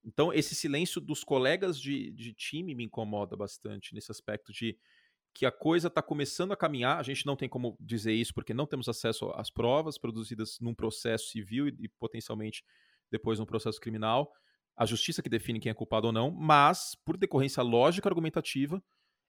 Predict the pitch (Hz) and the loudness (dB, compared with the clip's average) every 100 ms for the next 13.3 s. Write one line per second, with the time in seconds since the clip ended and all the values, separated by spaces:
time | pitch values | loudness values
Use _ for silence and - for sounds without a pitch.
0 | _ 220 185 113 - - 214 117 110 165 | _ 0 2 0 -4 -8 -4 -2 -2 -6
1 | - 214 180 120 117 110 104 - 107 139 | -6 -4 -2 0 0 0 -2 -4 -4 -4
2 | - 117 120 185 - 113 117 113 - 117 | 2 4 4 2 -2 -2 0 0 0 0
3 | 113 - 135 160 151 165 170 170 107 - | -2 -4 -2 -2 0 -2 -2 -2 -4 -4
4 | 120 147 131 120 107 104 95 - 104 104 | -4 -2 2 2 2 -2 -4 -6 -6 -6
5 | 104 101 - _ _ _ _ _ 113 107 | -6 -6 -8 _ _ _ _ _ -12 -6
6 | - 117 139 202 - 160 214 262 180 196 | -2 0 0 0 0 2 2 0 -2 0
7 | 151 131 - 190 269 262 - - - 139 | 0 0 -2 -4 -4 -6 -6 -8 -6 -4
8 | 156 - - 131 123 123 - 139 120 180 | -4 -8 -6 -2 0 -2 -4 -4 -4 -6
9 | - _ _ _ _ _ _ _ _ - | -10 _ _ _ _ _ _ _ _ -6
10 | 110 107 107 101 98 98 98 - _ 220 | -4 -2 -2 -4 -6 -6 -10 -14 _ -12
11 | 113 - - 131 120 113 110 113 117 160 | -12 -10 -2 -2 0 -4 -6 -6 -6 -2
12 | 123 123 143 143 - 233 127 107 107 - | -2 -4 -6 -10 -8 -4 -4 -6 -10 -10
13 | - 110 107 | -4 -2 -2